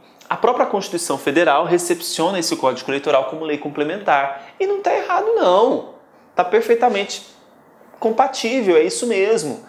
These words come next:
Então, antes da edição da Constituição, antes da nova Constituição, a de oitenta e oito, lei ordinária,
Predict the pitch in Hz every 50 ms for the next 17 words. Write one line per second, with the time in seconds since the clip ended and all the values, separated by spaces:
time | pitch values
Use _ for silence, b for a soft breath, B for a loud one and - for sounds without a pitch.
0 | B B B B 151 151 - 175 180 185 185 190 196 196 196 180 190 - - -
1 | 151 147 147 143 143 - - 147 139 135 143 - 143 143 139 - 175 190 - -
2 | 190 170 165 180 214 - - - - - - _ _ _ _ _ _ _ - -
3 | 151 147 147 - 143 135 143 156 151 151 151 147 131 - - 135 - - - 131
4 | 135 143 131 120 113 - 120 117 - 143 127 117 117 127 131 123 - B B B
5 | B B B 131 135 139 143 143 131 - 143 131 120 110 107 110 117 113